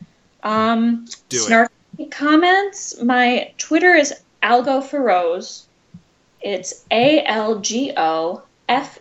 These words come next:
Speaker 1: E R O Z. Um, I came up with that in college. It means something fierce in Spanish.
Speaker 2: Okay.
Speaker 1: Which I thought was pretty, pretty badass when I was in college, and I've just never <laughs> bothered changing since then.
Speaker 2: Nice.
Speaker 1: So, and yeah, and anybody,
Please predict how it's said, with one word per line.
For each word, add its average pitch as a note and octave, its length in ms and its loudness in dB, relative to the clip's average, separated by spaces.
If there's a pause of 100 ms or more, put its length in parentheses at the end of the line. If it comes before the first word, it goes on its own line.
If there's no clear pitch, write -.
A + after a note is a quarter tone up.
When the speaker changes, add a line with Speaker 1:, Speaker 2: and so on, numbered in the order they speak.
Speaker 1:
E F#3+ 220 -8
R A3 400 2
O F#3 180 2
Z. F3+ 600 -4 (540)
Um, F#3 380 -4
I G3+ 100 -2
came B3+ 180 0
up C4 60 -2
with C#4+ 100 -4
that C#4+ 120 4
in G#3 60 -6
college. A#3+ 260 4
It - 20 0
means G#3+ 160 -2
something B3+ 380 -2
fierce G3 420 -2
in F#3+ 120 -12
Spanish. - 760 -6 (520)
Speaker 2:
Okay. B2 340 -8 (340)
Speaker 1:
Which G#3 180 -6
I G#3 100 -4
thought G#3 180 2
was G#3 120 -2
pretty, F#3+ 520 -2 (400)
pretty A3+ 200 0
badass F3+ 480 2
when F#3+ 60 -10
I E3+ 80 -4
was D#3+ 100 -6
in F3 60 -12
college, F3+ 440 -2
and F3+ 60 -6
I've F#3 140 -6
just - 140 -10
never - 120 -12 (100)
<laughs> - 100 -14
bothered F#3 200 0
changing G3+ 220 -6 (260)
since A3+ 180 -6
then. F3+ 460 -4 (280)
Speaker 2:
Nice. - 440 -10 (220)
Speaker 1:
So, G3+ 360 -6 (120)
and G#3+ 120 -2
yeah, C#4+ 300 2
and A3 140 0
anybody, E4 640 2